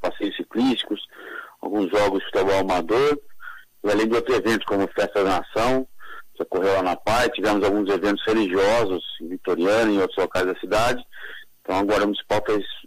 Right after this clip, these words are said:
bastante esse trabalho de acompanhar os eventos e tá oferecendo uma maior segurança às famílias que participam, eh, em toda a nossa cidade desses eventos culturais, esportivos e religiosos. Além disso, tivemos o patrulhamento preventivo em todos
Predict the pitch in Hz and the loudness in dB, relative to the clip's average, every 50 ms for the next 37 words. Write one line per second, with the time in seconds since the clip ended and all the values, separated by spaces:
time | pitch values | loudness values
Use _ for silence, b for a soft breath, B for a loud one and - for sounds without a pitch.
0 | - - - - 185 - 120 117 - 135 123 - 123 120 104 107 104 104 101 101 | -14 -8 -6 -4 -2 -2 -2 -4 -2 -2 0 0 2 2 2 2 2 2 2 2
1 | 95 104 95 - - 107 101 95 - 95 90 95 101 107 107 101 92 82 80 78 | 2 0 -2 0 0 -2 -2 0 0 0 2 2 2 2 2 0 -2 -2 -4 -4
2 | 67 95 110 120 120 107 - - 87 85 - - 95 98 101 95 98 92 - - | -2 0 2 2 2 0 0 -2 -6 -6 -2 0 2 2 2 2 -2 -4 -4 -2
3 | 90 90 82 - - 104 107 104 95 - - B B B B B B B B B | 0 0 0 0 2 2 2 2 2 0 -4 B B B B B B B B B
4 | B B B - 95 95 95 92 95 98 98 101 92 98 92 95 98 104 101 104 | B B B -6 -4 0 2 2 2 2 2 0 0 2 2 2 2 2 0 -2
5 | 95 - - - 104 95 - 98 101 107 101 - - 107 95 - 98 95 95 92 | -6 -4 -2 0 0 0 0 0 0 0 0 0 -2 -4 -2 0 0 0 0 0
6 | - - 110 98 - 104 107 107 - - - B 101 B B B B B _ _ | -2 -4 -4 -2 0 -2 -2 -4 -6 -14 -18 B -18 B B B B B _ _
7 | - 95 95 90 - 107 101 104 107 107 101 110 101 - 107 98 98 95 101 101 | -2 0 0 0 2 0 2 2 2 0 0 -2 -2 -2 -2 0 2 2 2 2
8 | 104 101 101 - - 101 92 104 104 101 - - 101 98 - 101 92 92 92 98 | 2 0 0 0 0 0 0 2 2 0 0 -2 -6 -4 -2 0 2 2 4 4
9 | 101 101 98 87 - - - 90 87 - - - 98 107 107 107 104 95 98 104 | 4 2 2 0 -4 -4 -2 -2 -2 -2 -2 -6 -4 -4 -2 -2 -2 0 0 2
10 | 101 110 101 101 98 82 80 76 - - - - - _ B B B B B B | 2 2 2 2 2 2 2 2 -2 -4 -10 -14 -16 _ B B B B B B
11 | B B B B B B 85 95 107 110 104 117 123 131 - 113 117 120 120 113 | B B B B B B 0 0 0 0 0 -2 -2 0 0 2 2 2 2 2
12 | 113 110 - 104 104 101 107 107 101 104 107 110 107 98 - 101 87 80 - - | 0 0 0 0 0 0 2 2 2 2 2 2 0 0 0 -2 -2 -2 -4 -10
13 | - - - - - 90 92 90 98 98 95 - - 98 92 95 92 82 - 110 | -18 -20 -14 -6 -2 -2 0 0 0 0 0 0 -2 0 0 0 0 0 2 2
14 | 110 110 - 101 | 2 2 2 0